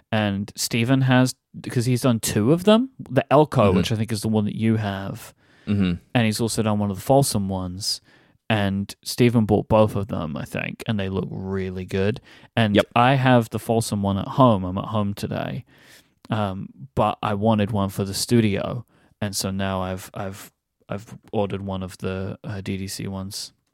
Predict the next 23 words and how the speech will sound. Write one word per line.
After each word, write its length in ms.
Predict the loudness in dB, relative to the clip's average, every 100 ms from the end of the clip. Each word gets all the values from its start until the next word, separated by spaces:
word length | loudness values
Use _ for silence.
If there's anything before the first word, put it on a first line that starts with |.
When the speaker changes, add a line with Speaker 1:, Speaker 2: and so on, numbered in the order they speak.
| _ _ _ _
Speaker 2:
Perfect. 460 | -6 -4 -10 -14 -20 _ _ _ _ -20 _ _ _
Speaker 1:
So 240 | -16 -14 -4
Speaker 2:
Now 140 | -2
Speaker 1:
good. 60 | -2
Speaker 2:
you're 80 | -4
gonna 120 | -4
make 160 | -6
me 100 | -6
go 120 | -6 -2
look 240 | -2 -4
after 200 | -8 -8
the 80 | -8
show. 320 | -6 -8 -8 -12 -12
That's 160 | -8
the 80 | -2
Speaker 1:
Yeah, 60 | 0
Speaker 2:
last 160 | 0 4
Speaker 1:
they're 100 | 4
Speaker 2:
thing 80 |
I 20 | 6
need. 60 |
Speaker 1:
really 220 | 4 4 2
great. 400 | 2 2 0